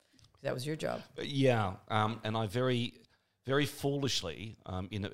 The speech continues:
Speaker 2: I, I was involved in a meeting that day. It's like, "What are we gonna do?" meeting. And I very stupidly, I was young, said, um, "I think we should,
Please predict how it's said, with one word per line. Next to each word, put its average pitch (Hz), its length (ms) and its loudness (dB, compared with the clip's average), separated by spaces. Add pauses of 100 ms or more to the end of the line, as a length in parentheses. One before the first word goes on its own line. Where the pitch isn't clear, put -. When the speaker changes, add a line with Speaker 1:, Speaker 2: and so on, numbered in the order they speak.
Speaker 2:
I, 104 220 -4
I - 20 -4
was 98 160 -2
involved 101 500 0
in 92 80 -4
a 90 320 -6
meeting 95 400 -4
that 95 220 -6
day. 82 400 -8 (400)
It's - 120 -14
like, 90 200 -6
"What 98 120 -4
are 95 40 -4
we 90 80 -4
gonna 85 200 -4
do?" 92 200 -4
meeting. 87 380 -8 (640)
And 101 100 -4
I 98 40 0
very 113 260 2
stupidly, 113 560 -2
I 80 60 -4
was 101 160 -2
young, 82 280 0 (1000)
said, 101 360 -2
um, 101 260 -4 (400)
"I 101 60 -10
think 127 180 -4
we 127 60 -4
should, 95 200 -6